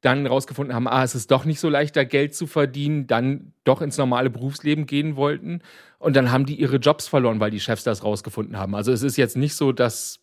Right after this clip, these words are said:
dieses ganze Stigma von, "Ah, du hast dich nackt im Internet gezeigt", dass das keine Konsequenzen hätte. So an dem Punkt sind wir nicht und das ist auch unklar, ob OnlyFans dabei wirklich hilft. Und ich finde, das ist auch so eine Gefahr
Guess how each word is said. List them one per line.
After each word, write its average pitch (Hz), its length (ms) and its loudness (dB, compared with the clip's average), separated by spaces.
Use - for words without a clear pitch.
dieses 117 200 -8
ganze 131 320 2
Stigma 139 420 -2
von, 123 240 0
"Ah, 127 120 4
du 127 140 4
hast 143 200 2
dich 127 120 -2
nackt 135 260 2
im 135 100 -6
Internet 143 480 0
gezeigt", 127 520 0
dass 135 120 0
das - 180 0
keine 143 300 0
Konsequenzen 131 720 -8
hätte. 98 220 -8
So 117 100 0
an 113 160 -2
dem 127 200 0
Punkt 135 220 -2
sind 135 260 0
wir 117 80 2
nicht 104 180 -4
und 113 60 -4
das 107 100 -2
ist 104 120 -4
auch 107 160 -2
unklar, 127 460 2
ob 107 100 -4
OnlyFans 117 440 0
dabei 104 400 -2
wirklich 123 320 -2
hilft. 131 400 -2
Und 131 360 4
ich 135 120 -4
finde, 147 180 6
das 131 160 4
ist 147 120 -2
auch 135 160 2
so 135 180 4
eine 127 220 4
Gefahr 139 500 -2